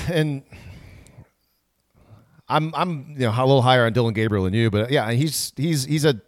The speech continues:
competent, nice player, and, uh, I know I, we talked before we stopped, uh, you know, doing podcasts way back in the day. Uh, I think kinda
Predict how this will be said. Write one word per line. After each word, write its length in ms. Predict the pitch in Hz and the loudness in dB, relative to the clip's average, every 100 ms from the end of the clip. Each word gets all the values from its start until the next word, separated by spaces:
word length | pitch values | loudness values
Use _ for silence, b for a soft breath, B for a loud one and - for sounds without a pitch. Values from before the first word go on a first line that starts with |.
| - | -6
competent, 480 | 139 139 135 127 | -4 0 0 0
nice 240 | 117 117 113 | 0 -2 -2
player, 480 | - 110 78 69 - | -4 -4 -4 -8 -8
and, 300 | 113 113 101 b b b b b | -6 -6 -8 b b b b b
uh, 60 | - | -8
I 160 | 98 120 | -4 -2
know 160 | 110 | 0
I, 80 | 120 | 0
we 120 | 120 127 | 0 2
talked 280 | 131 123 | 2 2
before 460 | 110 - 131 123 127 | -2 -4 0 2 4
we 100 | 120 | 2
stopped, 600 | - 110 104 101 - - - _ | 0 0 0 -2 -10 -20 -20 _
uh, 100 | - | -18
you 120 | 90 95 | -8 -8
know, 120 | 80 - - | -8 -14 -4
doing 180 | 123 107 | 0 4
podcasts 500 | 151 139 113 107 107 | 4 6 2 0 0
way 140 | 117 | 0
back 300 | 107 110 107 | 2 0 0
in 60 | 95 | 0
the 60 | |
day. 400 | 101 131 95 110 | 2 4 2 -2
Uh, 300 | 117 92 90 87 | -4 -4 -2 -4
I 100 | 101 | -4
think 200 | 101 - _ _ _ | -6 -10 _ _ _
kinda 280 | 107 98 | -4 -4